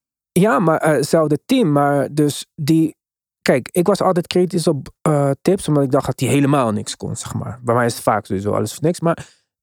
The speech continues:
ik dacht hij kan helemaal niks. Dit jaar ben ik wel gaan waarderen wat hij wel heeft gebracht. Dus dat is die defensive mindset die hij heeft installed bij, eh, Hartenstein,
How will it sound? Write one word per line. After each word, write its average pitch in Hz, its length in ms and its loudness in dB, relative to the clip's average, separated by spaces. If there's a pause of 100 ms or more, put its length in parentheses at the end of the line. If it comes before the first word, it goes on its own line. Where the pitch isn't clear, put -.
(160)
ik 185 160 2
dacht 165 140 2
hij 147 100 0
kan 135 140 0
helemaal 117 420 0
niks. - 300 -12
Dit 175 280 0
jaar 180 300 2
ben 156 140 0
ik 143 100 -2
wel 147 140 2
gaan 143 200 0
waarderen 131 400 0
wat 123 180 -2
hij 113 200 0
wel 113 280 0
heeft - 240 -8
gebracht. - 360 -10
Dus 120 120 -6
dat 123 200 0
is 117 120 -6
die 120 220 -2 (220)
defensive 123 560 -2
mindset 120 560 0
die 120 140 -2
hij 113 100 -2
heeft 113 260 0
installed 143 600 0
bij, 131 280 2 (120)
eh, 123 260 0
Hartenstein, 143 720 0